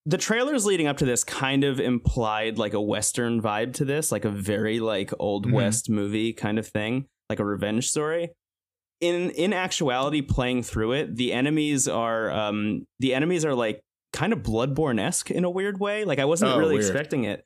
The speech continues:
Speaker 1: but, like,
Speaker 2: Yeah.
Speaker 1: the actual, um, artistic direction of the game or of the D L C feels very Bloodborne for most of it, until the first moment, one of the characters who's this big, like, kind of, uh,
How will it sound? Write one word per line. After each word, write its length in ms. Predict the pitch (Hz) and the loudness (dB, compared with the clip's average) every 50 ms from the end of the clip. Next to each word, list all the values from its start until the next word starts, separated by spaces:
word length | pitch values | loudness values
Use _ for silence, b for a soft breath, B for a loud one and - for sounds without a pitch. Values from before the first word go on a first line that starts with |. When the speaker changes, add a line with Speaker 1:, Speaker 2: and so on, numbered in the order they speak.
| _ _ _ _ _ - | _ _ _ _ _ -2
Speaker 1:
but, 100 | 151 139 | 0 2
like, 160 | 143 131 - | 2 2 2
Speaker 2:
Yeah. 80 | - | 2
Speaker 1:
the 120 | 143 143 - | 2 0 0
actual, 720 | 120 143 180 - - - 208 180 160 143 131 - - - _ _ _ _ _ - | 0 0 -2 -2 -2 0 0 2 2 0 0 -2 -6 -12 _ _ _ _ _ -6
um, 320 | - 113 113 110 110 110 - | -4 -2 -2 -2 -2 -2 -2
artistic 500 | - 117 - - - 175 - - 156 135 | -2 -4 -2 0 0 0 0 0 -2 -2
direction 540 | 135 120 110 113 123 131 - - 120 110 107 | -2 -2 0 -2 -2 -2 -2 -2 -2 0 0
of 240 | 78 101 104 101 101 | -2 -2 -2 -2 -2
the 60 | 107 | -2
game 520 | 101 110 113 117 110 107 107 104 101 98 - _ _ _ _ _ - | 0 0 0 0 0 0 0 0 -2 -2 -4 _ _ _ _ _ -2
or 140 | 120 120 | -2 0
of 120 | 123 127 120 | 0 0 0
the 100 | 123 120 | -2 0
D 140 | 107 120 117 | 0 0 0
L 120 | 113 110 | 0 0
C 180 | - - 135 117 | 0 0 0 -2
feels 800 | - - - - 135 135 151 160 156 147 139 117 110 101 - - _ _ _ - | -2 -4 -4 0 2 2 4 4 2 2 0 0 0 -2 -4 -6 _ _ _ -8
very 360 | 107 107 117 127 139 160 151 127 | -4 -2 0 2 2 2 0 0
Bloodborne 600 | 113 120 117 123 143 135 123 127 120 110 110 107 104 | 2 0 0 0 0 0 0 0 0 0 0 -2 -2
for 100 | - 113 | 0 0
most 320 | 107 117 160 180 - - | 2 2 2 2 0 0
of 100 | 135 107 | 0 0
it, 180 | 110 107 - - _ _ _ - | 0 -2 -4 -6 _ _ _ -6
until 360 | - 151 160 151 - 175 190 | -2 0 0 2 2 2 2
the 100 | 175 175 | 2 0
first 340 | 147 - 156 151 143 - - | 0 0 0 0 2 2 4
moment, 380 | 131 135 143 143 143 139 135 85 | 4 4 4 4 2 2 2 2
one 160 | 107 127 131 | 2 2 2
of 80 | 127 117 | 0 0
the 60 | 123 | -2
characters 520 | - - 123 123 127 127 - 123 110 110 - | 0 0 0 0 0 -2 0 -2 -2 0 0
who's 180 | 127 117 107 | 0 0 0
this 120 | 117 107 - | 0 -2 -2
big, 280 | - 127 127 135 131 | 0 0 0 2 2
like, 360 | 131 127 117 113 110 - - B B B B | 2 2 2 0 -2 -6 -10 B B B B
kind 200 | - - 143 147 143 | -2 0 0 2 2
of, 160 | 117 101 110 117 - - | 0 -2 -4 -8 -8 -4
uh, 380 | - 120 110 110 107 107 101 | -2 -2 0 0 0 0 -2